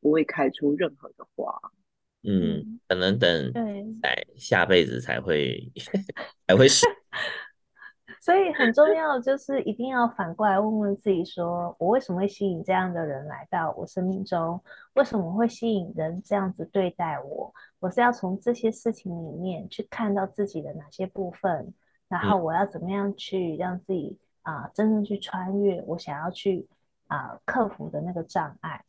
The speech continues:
Speaker 3: 这样子。
Speaker 2: 嗯。
Speaker 3: 那如果说你每次都是用吵架的，都是用攻击的，那可能也没有办法换到我们想要的结果。<laughs>
Speaker 2: 对啊。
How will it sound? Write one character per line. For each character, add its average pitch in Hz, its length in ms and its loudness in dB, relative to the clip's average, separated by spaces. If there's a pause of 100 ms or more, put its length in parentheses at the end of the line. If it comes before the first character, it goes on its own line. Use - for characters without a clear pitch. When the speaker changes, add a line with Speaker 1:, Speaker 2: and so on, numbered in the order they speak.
(340)
Speaker 3:
这 - 60 -2
样 156 100 -2 (200)
子。 - 80 -8
Speaker 2:
嗯。 226 100 -10 (340)
Speaker 3:
那 269 260 -4 (560)
如 240 120 4
果 247 100 6
说 254 180 0
你 233 60 4
每 190 100 2
次 202 160 -6
都 226 140 2
是 240 80 -2
用 226 160 2
吵 - 280 -2
架 180 300 0
的， 170 120 -6
都 196 160 -6
是 202 140 -6
用 196 240 -4 (120)
攻 180 260 2
击 - 240 -16
的， - 200 -8
那 - 100 0
可 - 160 -8
能 156 120 -8
也 160 100 -8
没 175 100 -8
有 175 120 -4
办 165 140 -4
法 151 100 -10
换 170 200 -6
到 165 140 0
我 - 60 -8
们 - 120 -10
想 - 140 -12 (100)
要 156 100 -6
的 - 120 -6
结 - 260 -10
果。 - 260 -12 (260)
<laughs> 220 360 2 (1800)
Speaker 2:
对 85 180 4
啊。 60 380 -4